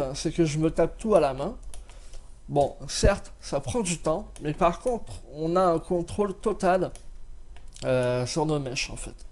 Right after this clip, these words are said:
Donc là, je vais vous montrer, euh, avec, euh, cet élément-là comment, comment je, je, je fais en fait. Bah, c'est tout con. Euh, je utilise beaucoup le merge, euh,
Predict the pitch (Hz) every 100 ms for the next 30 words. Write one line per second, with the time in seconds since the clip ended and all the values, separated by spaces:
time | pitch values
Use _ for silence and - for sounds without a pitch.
0 | - - - - - - - 151 - 180
1 | 170 143 151 147 151 151 - 175 170 -
2 | 139 139 - 151 151 151 - 143 139 135
3 | - - - 165 151 151 151 151 143 -
4 | 143 143 139 135 131 123 123 120 123 -
5 | 135 131 131 135 123 123 117 110 123 -
6 | - 55 57 - - - 269 220 - 240
7 | - 127 - - - - - - 156 160
8 | 147 - 160 233 349 - - - - -
9 | - - 139 147 147 147 143 143 143 143
10 | 143 147 135 160 170 170 165 165 160 160
11 | - - - - - 190 180 - 202 214
12 | 175 180 208 - 233 226 190 160 165 190
13 | 202 175 - - - - 156 160 151